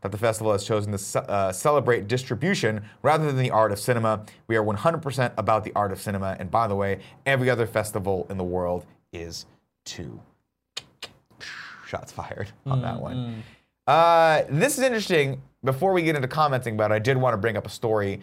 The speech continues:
Speaker 1: that we read a while back. He, uh, the festival directors over at Cannes are not the only bigwigs who are, uh, pushing Netflix away from, uh,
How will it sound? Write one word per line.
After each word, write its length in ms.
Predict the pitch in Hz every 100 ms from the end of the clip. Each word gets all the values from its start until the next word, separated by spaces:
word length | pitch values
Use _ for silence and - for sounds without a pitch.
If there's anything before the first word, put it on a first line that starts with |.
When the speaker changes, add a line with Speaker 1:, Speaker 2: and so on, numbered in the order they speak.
| - _
Speaker 1:
that 180 | 113 -
we 60 | 104
read 240 | 110 104
a 100 | 98
while 380 | 98 113 113 98
back. 440 | 85 127 110 104 - - - _
He, 140 | - - -
uh, 340 | 123 123 120 113 - 113
the 120 | 113 127
festival 440 | 170 165 165 147
directors 420 | 131 131 127 120
over 220 | 120 110
at 60 | 98
Cannes 220 | 113 113
are 60 | 107
not 220 | 110 110
the 80 | 110
only 240 | 113 113
bigwigs 560 | 95 101 90 90 90 92
who 180 | 107 90
are, 440 | - 78 80 80 -
uh, 160 | 87 82
pushing 580 | - 131 127 110 101 107
Netflix 540 | 107 - 107 104 107
away 380 | 98 95 98 95
from, 640 | - 101 92 90 87 90 - - _ _
uh, 600 | 98 95 82 69 58 53